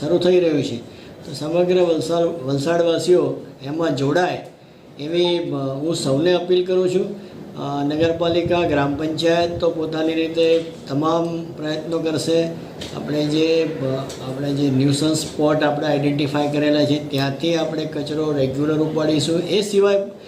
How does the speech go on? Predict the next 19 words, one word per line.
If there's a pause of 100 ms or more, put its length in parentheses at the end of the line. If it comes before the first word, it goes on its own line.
(340)
નગરપાલિકા
વિસ્તારમાં
તો
આપણે
રાત્રિ
સફાઈનું
પણ
આયોજન
કર્યું
છે.
એટલે
સમગ્ર
વિસ્તારમાંથી
ઘનિષ્ઠ
સફાઈનું
આપણો
એક
ઝુંબેશ
છે.